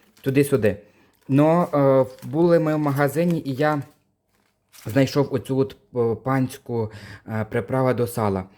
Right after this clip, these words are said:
е, фірма Любисток. Це настільки смачна приправа, вона настільки дешева, мої хороші. Он купив ще до картоплі.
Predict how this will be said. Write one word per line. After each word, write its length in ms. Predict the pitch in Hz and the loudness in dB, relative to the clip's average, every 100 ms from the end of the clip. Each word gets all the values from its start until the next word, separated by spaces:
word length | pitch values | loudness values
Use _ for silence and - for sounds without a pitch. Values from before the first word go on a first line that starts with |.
| _ _ 101 | _ _ -12
е, 100 | 104 | -6
фірма 340 | 135 123 120 | -4 -2 -2
Любисток. 640 | 110 107 101 95 - 85 _ _ _ _ _ | -4 -2 -2 -4 -12 -18 _ _ _ _ _
Це 120 | 131 | -4
настільки 400 | 127 - 151 139 | -4 -2 -6 -4
смачна 580 | 135 120 123 - 135 131 | -6 -4 -4 -2 -2 -2
приправа, 580 | - 110 - 143 170 135 | -2 -6 -4 -2 0 0
вона 340 | 113 139 156 | 2 2 2
настільки 500 | 143 - 170 175 151 | 0 -2 -4 -2 0
дешева, 640 | 123 135 - 175 196 170 147 | 2 0 0 0 2 2 -2
мої 240 | 123 139 | 0 -2
хороші. 600 | 131 143 147 131 - - - _ - _ _ | -2 -2 2 0 -2 -14 -20 _ -20 _ _
Он 140 | - 127 | -8 -6
купив 240 | 127 135 | -4 -4
ще 140 | - 123 | -4 -6
до 120 | 120 | -4
картоплі. 540 | 120 120 123 104 90 | -6 -6 -4 -4 -6